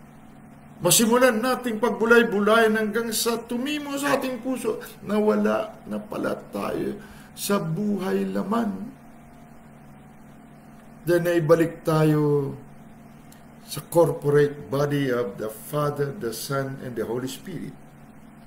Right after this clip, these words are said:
na may kapuspusan ayon sa laman, kapatid,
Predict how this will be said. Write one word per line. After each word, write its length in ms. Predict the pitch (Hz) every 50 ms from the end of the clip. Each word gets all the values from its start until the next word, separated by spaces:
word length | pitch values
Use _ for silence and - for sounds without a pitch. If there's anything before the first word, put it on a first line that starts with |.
| - - - - - - -
na 80 | - 127
may 320 | 120 117 117 113 120 127 117 - - - - - - - - - - - -
kapuspusan 720 | - 110 - - 135 131 - - - 117 - - 123 123 113
ayon 160 | 107 120 123 117
sa 160 | - 143 151
laman, 280 | 170 156 143 110 107 123 135 143 - - - - - - - - - - - - - - - - - - - -
kapatid, 400 | 107 - - - - 104 110